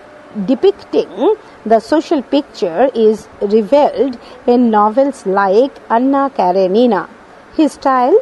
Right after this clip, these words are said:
Tolstoy writing style, is famous for the e-, easy way with which he makes his message clear and concise.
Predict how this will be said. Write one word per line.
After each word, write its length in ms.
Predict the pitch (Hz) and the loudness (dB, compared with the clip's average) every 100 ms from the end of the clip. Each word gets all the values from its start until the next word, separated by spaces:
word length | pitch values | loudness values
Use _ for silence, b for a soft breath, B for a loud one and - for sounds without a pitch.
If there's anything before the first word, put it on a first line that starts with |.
| - | 2
Tolstoy 680 | 226 196 - 214 196 196 196 B B 196 | -2 -2 -4 -2 0 0 -4 B B -4
writing 560 | 226 311 - 269 - | 0 0 -2 -8 -8
style, 540 | - - 262 180 220 - | -8 -2 -2 0 -2 0
is 220 | 202 - | -2 -2
famous 460 | - 262 277 330 - | -2 0 0 -4 -2
for 220 | 240 220 | -2 0
the 200 | 202 - | 0 -2
e-, 180 | 247 254 - - B B B - - - - - 254 | -6 -12 -12 -20 B B B -20 -20 -20 -20 -10 0
easy 400 | 311 311 294 190 | 2 2 2 0
way 460 | 226 311 214 311 | 0 2 2 0
with 100 | - | -2
which 420 | 196 254 330 - | -2 2 2 0
he 140 | 220 190 | -4 -4
makes 460 | 196 247 320 - | -2 -2 -2 -6
his 260 | 220 180 185 | -6 -6 -4
message 600 | 196 277 - 196 226 - - | -2 -2 -2 -4 -4 -8 -10
clear 500 | 254 302 196 202 320 B B B - | -4 -2 0 0 0 B B B -4
and 420 | 233 254 330 - | -2 0 -2 -2
concise. 680 | 233 190 180 180 151 180 | -2 -2 -4 -8 -8 -10